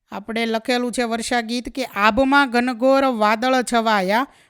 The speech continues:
મોરલા ટહુકે ને વીજળી ચમકી, વરસે છે મેઘ મન મૂકી, ધરતી પર હરિયાળી છલકી." વિદ્યાર્થી મિત્રો, અહીં તમે તમારી જાતે પણ લખી શકો છો વર્ષા ગીત,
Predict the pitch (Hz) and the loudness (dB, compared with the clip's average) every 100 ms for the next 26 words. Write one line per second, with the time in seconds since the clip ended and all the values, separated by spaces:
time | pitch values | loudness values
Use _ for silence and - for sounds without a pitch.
0 | _ 190 208 247 262 269 269 262 247 240 | _ -4 0 2 2 2 2 2 0 0
1 | 247 254 240 254 220 220 262 262 214 208 | 0 -4 -2 -2 -2 -2 0 0 -2 -6
2 | 196 208 240 - _ _ - 185 240 - | -6 -6 -6 -8 _ _ -4 -2 0 0
3 | 285 285 294 269 233 247 247 254 214 214 | 0 2 0 0 0 0 0 0 0 0
4 | 269 254 214 - 226 247 - 185 208 - | 0 0 -2 -6 -6 -6 -4 -4 -4 -6
5 | 247 226 269 262 202 208 220 226 233 254 | -6 -4 -2 -2 0 -2 0 2 2 0
6 | 214 214 190 170 165 - _ _ - - | -2 -4 -4 -8 -18 -20 _ _ -20 -20
7 | _ - 208 247 262 262 262 262 262 277 | _ -12 -4 0 2 0 -4 -2 -2 -2
8 | - 247 247 269 - 240 254 285 _ _ | 0 -2 -2 -2 -6 -8 -6 -8 _ _
9 | _ 226 233 240 233 208 208 214 247 247 | _ -6 -4 -4 -2 0 0 0 -4 -4
10 | 254 233 226 269 247 254 254 240 247 226 | -4 -2 -2 -2 -4 -4 -4 -4 -2 -2
11 | 226 - 233 220 226 | -4 -2 -4 -4 -8